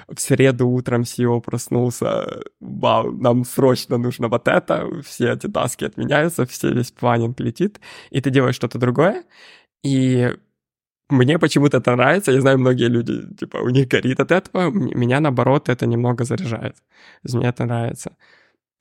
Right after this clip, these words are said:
И снова ж таки, в фанге моя работа, она была такая очень сильно точечная, да. У меня есть конкретная задача, у меня есть конкретный план, по ко-, по которому я должен идти, развиваться, по которому моя карьера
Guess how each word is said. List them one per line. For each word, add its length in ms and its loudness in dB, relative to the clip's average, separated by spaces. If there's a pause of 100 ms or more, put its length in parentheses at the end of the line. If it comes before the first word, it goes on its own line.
(760)
И 580 6
снова 260 2
ж 60 -2
таки, 400 0 (560)
в 160 -2
фанге 720 2 (240)
моя 380 2
работа, 420 2
она 180 0
была 300 2
такая 380 0
очень 220 0
сильно 260 -2
точечная, 640 -2
да. 300 0
У 80 -2
меня 200 0
есть 180 0
конкретная 520 0
задача, 440 2
у 40 4
меня 120 2
есть 120 -2
конкретный 440 0
план, 380 0
по 100 -6
ко-, 180 -12 (360)
по 80 -6
которому 460 -2
я 120 -4
должен 400 -2
идти, 260 -2
развиваться, 640 0 (280)
по 80 -4
которому 320 2
моя 200 4
карьера 540 0